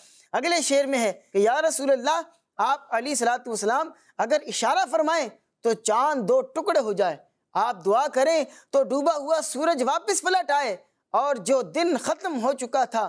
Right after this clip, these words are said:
وہ عصر کے وقت پر آ جائے، یہ قوت و طاقت یا رسول اللہ صلی اللہ علیہ وسلم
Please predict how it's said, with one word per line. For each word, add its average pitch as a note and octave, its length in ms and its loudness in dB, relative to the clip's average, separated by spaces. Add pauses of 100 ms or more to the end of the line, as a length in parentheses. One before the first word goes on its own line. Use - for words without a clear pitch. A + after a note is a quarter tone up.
(400)
وہ A3+ 220 2
عصر E4+ 420 0
کے D4 100 2 (120)
وقت D#4 280 -4
پر C4+ 180 2
آ A#3 160 0
جائے، G#3+ 300 0 (360)
یہ A#3+ 140 2 (160)
قوت D#4+ 420 0
و A#3+ 60 2 (120)
طاقت B3+ 380 0 (460)
یا A#3+ 160 2
رسول A#3+ 340 0
اللہ G#3 300 0 (400)
صلی E4 260 2
اللہ A#3 300 0
علیہ B3 120 4
وسلم B3+ 380 -2